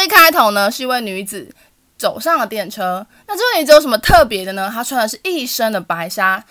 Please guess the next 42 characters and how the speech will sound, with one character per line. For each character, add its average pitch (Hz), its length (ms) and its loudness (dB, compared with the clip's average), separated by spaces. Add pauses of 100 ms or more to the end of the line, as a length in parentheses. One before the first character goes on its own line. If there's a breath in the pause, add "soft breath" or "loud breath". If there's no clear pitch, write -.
(160 soft breath)
手 226 280 4
上 349 240 4
却 339 180 0
提 233 260 -6
着 208 360 2
结 226 260 -4
婚 302 300 2
典 233 280 -4
礼 233 140 -6
送 247 340 2
的 180 160 -4
一 208 40 -8
些 214 160 -6
礼 220 380 -8
物 240 240 -6
哦， 113 200 -8 (160 soft breath)
走 196 240 -2
上 262 200 -2
了 208 80 -2
电 196 260 -8
车 196 200 -8
来。 160 280 -6 (260 loud breath)
这 466 120 -2
时 370 120 -2
候 381 200 8
呢， 330 160 6
小 320 180 4
女 349 80 0
孩 277 160 2
看 294 180 -2
到， 311 140 2
哇， 311 320 -2
漂 294 160 -8
亮 311 140 0
的 254 100 -2
大 277 260 4
姐 208 240 -6
姐 185 160 -8
走 185 220 -6
上 240 240 -4
电 226 220 -6
车， 214 260 0